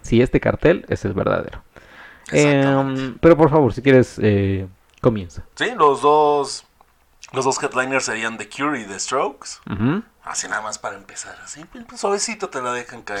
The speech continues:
Speaker 1: Sí, no manches.
Speaker 2: Es, eh, Major Lazer, Liam Gallagher, Blink, The Smashing Pumpkins.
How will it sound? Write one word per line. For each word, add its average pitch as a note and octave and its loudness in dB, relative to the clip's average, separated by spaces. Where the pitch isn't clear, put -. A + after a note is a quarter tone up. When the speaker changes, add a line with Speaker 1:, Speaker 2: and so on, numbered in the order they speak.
Speaker 1:
Sí, A#2+ 8
no F#2 -2
manches. D#2+ -14
Speaker 2:
Es, A2+ -6
eh, G#2+ -8
Major C3+ -4
Lazer, F3 -2
Liam B2+ -4
Gallagher, D3+ -2
Blink, D3 -6
The G#2+ -14
Smashing B2+ -6
Pumpkins. D3 -4